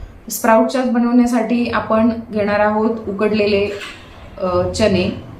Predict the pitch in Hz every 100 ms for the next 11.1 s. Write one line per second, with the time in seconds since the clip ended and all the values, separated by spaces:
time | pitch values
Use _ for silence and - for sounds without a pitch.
0 | - 233 233 220 208 196 196 208 202 196
1 | 202 - 247 196 180 240 - - - -
2 | - - - 220 220 233 220 226 226 -
3 | - 208 196 226 - 254 240 226 220 -
4 | 226 220 220 220 208 208 196 190 175 -
5 | - - - - - - 220 - 233 240
6 | 214 240 226 220 220 220 202 196 202 190
7 | - 175 180 - - - - 202 214 226
8 | 214 220 208 233 196 - 208 202 202 -
9 | - - - - - 190 185 190 208 208
10 | 202 202 190 185 190 185 185 202 202 196